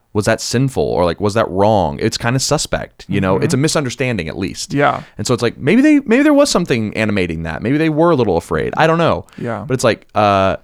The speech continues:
Speaker 1: I think what, what's, what I wanna, like, lean into as we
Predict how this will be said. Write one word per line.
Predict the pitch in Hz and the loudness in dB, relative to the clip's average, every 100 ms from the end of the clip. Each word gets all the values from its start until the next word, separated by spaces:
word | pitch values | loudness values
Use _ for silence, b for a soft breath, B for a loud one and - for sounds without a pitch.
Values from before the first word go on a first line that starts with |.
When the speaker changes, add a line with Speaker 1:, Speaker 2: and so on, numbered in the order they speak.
| b b b _ | b b b _
Speaker 1:
I | - | -2
think | 127 170 131 | 0 -2 0
what, | 123 123 | 0 2
what's, | 120 - - | -2 -2 -4
what | 113 98 | -2 0
I | - | 0
wanna, | 107 101 | 0 0
like, | 92 87 | 0 -2
lean | 95 98 | -4 -2
into | 92 90 - 85 | -4 -4 -4 -4
as | 85 | -4
we | 85 85 | -6 -8